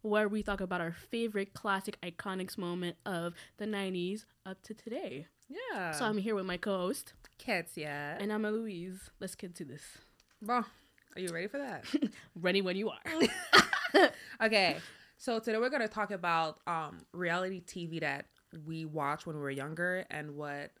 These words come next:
Speaker 2: some series or T V reality, reality that my siblings watched when they were younger.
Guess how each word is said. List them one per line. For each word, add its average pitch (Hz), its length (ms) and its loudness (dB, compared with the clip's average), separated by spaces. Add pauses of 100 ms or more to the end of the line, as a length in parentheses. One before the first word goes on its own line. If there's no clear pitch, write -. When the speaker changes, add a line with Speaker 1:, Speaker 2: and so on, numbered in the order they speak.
(120)
Speaker 2:
some 170 240 -10
series 147 720 -12
or 151 100 -8
T 151 140 -14
V 151 80 -12
reality, 143 380 -6 (120)
reality 143 720 -8
that - 280 -6 (800)
my 156 400 0
siblings 147 600 -8
watched 139 300 -8
when 151 120 -10
they 139 80 -4
were 135 120 -6
younger. 139 520 -10